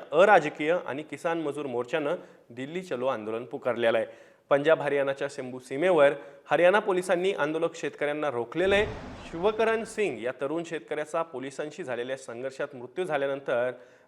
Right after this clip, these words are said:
गुरुवारपर्यंत म्हणजेच एकोणतीस फेब्रुवारीपर्यंत शेतकरी आंदोलन स्थगित करण्याचा निर्णय शेतकरी नेत्यांनी घेतलेला आहे. या दरम्यान दोन्ही बाजूनी म्हणजे शेतकरी आणि पोलिसांच्या बाजूने शांतता राखण्यात आलेली आहे. गुरुवारपासून दिल्ली चलोची हाक पुन्हा देण्यात आलेली आहे.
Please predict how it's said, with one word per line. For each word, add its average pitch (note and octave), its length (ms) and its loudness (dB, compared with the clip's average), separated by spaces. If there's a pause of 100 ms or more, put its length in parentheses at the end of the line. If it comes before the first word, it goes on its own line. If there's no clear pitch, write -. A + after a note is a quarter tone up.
(120)
गुरुवारपर्यंत F3+ 640 2
म्हणजेच B2+ 280 -8 (100)
एकोणतीस F3 480 -10
फेब्रुवारीपर्यंत E3+ 920 -4 (560)
शेतकरी D3 380 -8 (100)
आंदोलन B2+ 400 -6
स्थगित C3 420 -10
करण्याचा A2+ 320 -8
निर्णय C#3 320 -4
शेतकरी C#3 400 -10
नेत्यांनी B2+ 360 -8
घेतलेला A2+ 360 -6
आहे. G#2 100 -2 (300)
या B2 60 -2
दरम्यान C#3 360 -2 (320)
दोन्ही D3+ 280 -2
बाजूनी G3 340 2
म्हणजे E3 280 -2
शेतकरी E3+ 380 -6
आणि D3 160 -4
पोलिसांच्या D3 520 -6
बाजूने A#2 320 -2
शांतता B2 420 -8
राखण्यात D3 320 -4
आलेली E3+ 320 2
आहे. F3+ 140 2 (360)
गुरुवारपासून F#3+ 640 4 (200)
दिल्ली D3 220 -10
चलोची E3+ 520 -6 (120)
हाक C#3+ 260 -2
पुन्हा E3 380 -4
देण्यात A#2 300 -4
आलेली G#2+ 280 -6
आहे. G2+ 100 -8